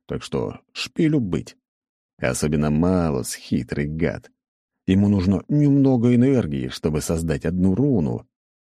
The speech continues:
а она на пятом уровне. В общем, дали ему в долг. Все же пантеон — это хорошо.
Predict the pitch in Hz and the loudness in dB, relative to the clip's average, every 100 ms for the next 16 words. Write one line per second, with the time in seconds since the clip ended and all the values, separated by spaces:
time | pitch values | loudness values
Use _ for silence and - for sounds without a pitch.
0 | _ - 80 82 92 104 120 120 123 120 | _ -2 0 2 2 4 2 0 2 4
1 | 95 90 82 82 78 65 _ _ _ - | 4 2 0 0 -2 -4 _ _ _ -2
2 | 85 80 78 76 67 - _ _ _ - | -2 0 -2 -2 -4 -10 _ _ _ 0
3 | 104 101 95 92 92 82 69 52 - - | 2 4 4 4 2 0 -4 -6 -10 -20
4 | _ _ _ _ _ _ _ _ _ - | _ _ _ _ _ _ _ _ _ -6
5 | - 123 117 113 101 95 92 104 117 120 | 2 4 4 2 2 0 2 2 4 4
6 | 98 92 - 85 80 - 82 80 65 - | 2 -2 -4 -4 -4 -4 -4 -4 -4 -8